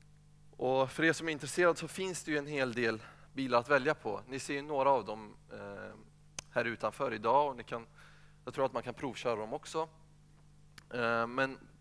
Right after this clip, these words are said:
ute på marknaden så finns det över femtio modeller att välja på. Så det finns någonting för alla. Och blickar vi lite framåt då så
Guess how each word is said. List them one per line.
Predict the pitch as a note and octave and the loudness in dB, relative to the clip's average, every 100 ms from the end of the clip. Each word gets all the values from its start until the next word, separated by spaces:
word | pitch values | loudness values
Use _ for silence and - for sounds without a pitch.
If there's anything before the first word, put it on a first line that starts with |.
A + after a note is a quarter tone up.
| - - | -12 -8
ute | C#3 | -6
på | C#3+ | 6
marknaden | D3+ C3 D#3 | 6 8 2
så | D#3+ D#3 | -4 -6
finns | C#3+ F#3+ | -8 -6
det | - | -2
över | B2+ A2+ | -2 0
femtio | - A2+ - | -2 -4 -4
modeller | A2+ G#2+ G#2 G2+ | -8 -2 0 0
att | G#2 | 0
välja | A#2+ A2+ | 0 0
på. | E3 A#2+ G#2 - - - - | -4 -4 -6 -8 -20 -20 -6
Så | - | -2
det | C#3 | 0
finns | - F#3 E3 | -2 -6 -6
någonting | D#3 C#3+ B2 - A2 | -4 -4 -4 -6 -6
för | - | 0
alla. | C#3+ B2+ D#3 A#2 - - - - - - - - - - | 2 4 4 2 -2 -20 -20 -20 -20 -20 -20 -20 -18 -8
Och | C#3 | 0
blickar | E3+ F3+ | 2 2
vi | E3+ | 2
lite | E3 E3 | 0 0
framåt | F3+ A3 G#3 D3+ | 4 4 2 0
då | C3 A#2+ | 0 0
så | - C#3 B2+ | 0 2 2